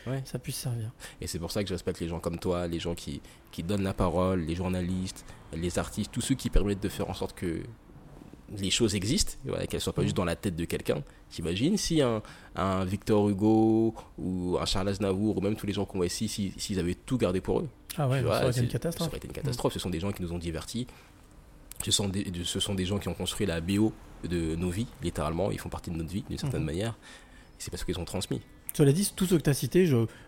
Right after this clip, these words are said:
Speaker 2: j'aurais bien voulu les avoir dans le passa-, dans les, dans les passeurs de clés. Ils auraient transmis des très belles clés, je pense aussi.
Speaker 1: Ouais.
Speaker 2: Mais, euh, oui, effectivement, c'est, c'est la transmission.
Speaker 1: Mhm.
Speaker 2: D'accord. Donc, visualiser, euh, croire en soi, enfin, miser sur soi
Speaker 1: Tout à fait.
Speaker 2: et, euh, transmettre.
Speaker 1: Ouais.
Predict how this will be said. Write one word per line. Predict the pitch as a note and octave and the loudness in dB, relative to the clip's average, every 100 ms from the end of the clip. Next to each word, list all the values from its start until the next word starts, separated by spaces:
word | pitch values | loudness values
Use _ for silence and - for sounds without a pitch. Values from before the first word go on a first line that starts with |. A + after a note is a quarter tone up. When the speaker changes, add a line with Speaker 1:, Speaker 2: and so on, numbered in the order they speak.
| - | -4
Speaker 2:
j'aurais | C#3 C3 B2+ | 2 6 10
bien | D3+ | 10
voulu | D#3 D#3+ | 10 10
les | C#3 | 10
avoir | C3+ C#3+ D#3+ | 8 8 6
dans | B2+ | 4
le | |
passa-, | A#2+ - C#3 | 2 -2 0
dans | B2 | 2
les, | A2+ | 2
dans | |
les | A2+ | 2
passeurs | A2 - F#2+ | 0 0 0
de | |
clés. | C3 A#2 | 0 0
Ils | A2 | 2
auraient | G#2 - - | 2 0 -6
transmis | - B2+ - | -6 -2 0
des | C3+ | 2
très | - A#2+ | 2 0
belles | B2 | 0
clés, | - A2+ | -4 -6
je | - | -6
pense | A2 | -6
aussi. | A#2 G#2+ - | -6 -8 -2
Speaker 1:
Ouais. | C3+ F3 - - | 0 0 -2 4
Speaker 2:
Mais, | C3 B2+ | 6 8
euh, | A#2+ | 8
oui, | E3 | 6
effectivement, | F#3 D3+ - F3+ B2 | 4 0 2 2 2
c'est, | B2 | -2
c'est | A2 B2 | -2 0
la | A2 | 0
transmission. | - C#3 C3 - G2 - | -2 -2 -2 -4 -6 -2
Speaker 1:
Mhm. | D3 | -2
Speaker 2:
D'accord. | - A#2 - - - | 0 -2 -4 -12 2
Donc, | D3 D3+ - - | 6 6 4 0
visualiser, | C3 D3 D3 C#3+ C#3 B2+ E3 B3 - - - - - | 2 2 4 4 6 6 4 2 -8 -20 -20 -10 0
euh, | C#3 C3 B2+ | 4 4 4
croire | - D3+ | 2 2
en | C#3+ | 2
soi, | - C3 F3+ | 0 0 0
enfin, | G#3+ C#3+ C3+ | 4 6 10
miser | D3 D#3 D#3 | 10 10 6
sur | D3 - | 4 0
soi | C3+ F3 - - | -2 -2 -8 -8
Speaker 1:
Tout | - | -6
à | |
fait. | - - | -2 4
Speaker 2:
et, | C3+ C#3+ C3 | 6 8 6
euh, | A2+ | 4
transmettre. | - - - - - | -2 -8 -8 -10 -10
Speaker 1:
Ouais. | - | -6